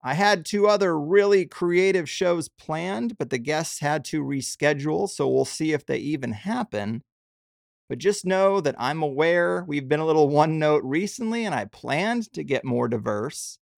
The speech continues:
but I gotta do the dance with those who actually show up. That said, as for the last show with Daniel Rekshan, who I thought had some really interesting ideas, well,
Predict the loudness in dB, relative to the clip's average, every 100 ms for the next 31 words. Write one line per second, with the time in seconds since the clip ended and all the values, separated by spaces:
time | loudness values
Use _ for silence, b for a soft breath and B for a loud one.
0 | _ _ _ -4 -2 0 0 0 0 0
1 | 2 2 2 0 -2 -4 0 0 0 0
2 | 0 -2 -4 -4 -4 -4 -2 0 2 0
3 | -2 -10 -20 _ _ _ _ _ -2 -2
4 | 0 2 4 4 2 -2 -4 0 2 2
5 | -2 0 2 2 0 0 -2 0 0 0
6 | 0 -2 -4 -4 -2 -2 -2 -4 -8 _
7 | _ _ _ _ _ -8 -8 -4 -4 2
8 | 6 6 6 2 0 -2 -2 2 4 6
9 | 4 2 -2 -4 -8 -6 -2 0 0 -4
10 | -4 -4 -2 -2 -2 -4